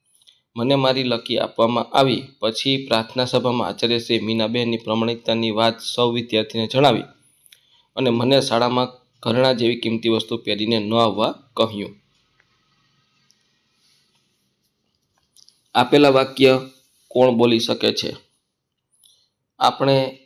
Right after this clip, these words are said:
બલરામ, રાત્રિ રોકાણ કરવું પડે તેમ છે. શાળાના મુખ્ય શિક્ષિકા અવંતિકાબહેન. આપણે આગગાડીમાં બેસીને પ્રવાસે જવાનું છે. શાળાના મુખ્ય શિક્ષિકા અવંતિકાબેન.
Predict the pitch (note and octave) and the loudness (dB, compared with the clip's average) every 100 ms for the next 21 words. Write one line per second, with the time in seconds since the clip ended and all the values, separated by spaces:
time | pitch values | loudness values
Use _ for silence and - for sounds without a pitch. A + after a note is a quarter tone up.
0 | _ - A2+ B2 A#2+ B2+ B2+ B2 _ _ | _ -4 2 2 4 0 0 -10 _ _
1 | _ _ _ _ _ _ - A2+ A2 - | _ _ _ _ _ _ -6 -4 -4 -4
2 | B2+ C3 C3 _ _ - A2 - B2 A#2+ | -4 -4 -8 _ _ -10 -10 -4 -2 -4
3 | - G2+ A2+ A2+ G#2 G#2 G2+ G#2+ G#2+ - | -6 -4 -4 -4 -4 -4 -4 -6 -6 -4
4 | A2+ - - - - A#2 A#2 A#2+ A#2+ A#2 | -4 -4 -14 -20 -4 0 0 0 -4 -6
5 | G2+ - - A2+ - A2+ - A2+ - - | -6 -6 -4 -4 -4 -8 -6 -4 -2 -2
6 | G#2+ G#2+ - F#2 F#2 A2 F#2 - _ _ | -4 -6 -8 -8 -6 -6 -8 -14 _ _
7 | _ _ _ _ _ _ _ - A2+ C#3 | _ _ _ _ _ _ _ -6 -4 0
8 | C#3 C3+ - _ - A#2+ B2+ B2+ B2+ B2+ | 0 -2 -8 _ -2 -2 2 2 2 2
9 | C3 B2 G#2+ A2 A#2+ A#2 A2+ G#2+ G#2+ G#2+ | 0 0 -2 -4 -4 -4 -2 0 0 -2
10 | A2 A2 G#2+ A2 G#2+ G2+ - G#2+ A2 A#2 | -4 -2 -2 -2 -4 -6 -2 0 2 2
11 | A2+ G#2 G#2 - G#2+ - A2+ - - - | -2 -4 -8 -8 -8 -8 -6 -8 -4 -6
12 | - - A2+ A2 - - A2+ A2 | -6 -6 -4 -6 -8 -4 -4 -4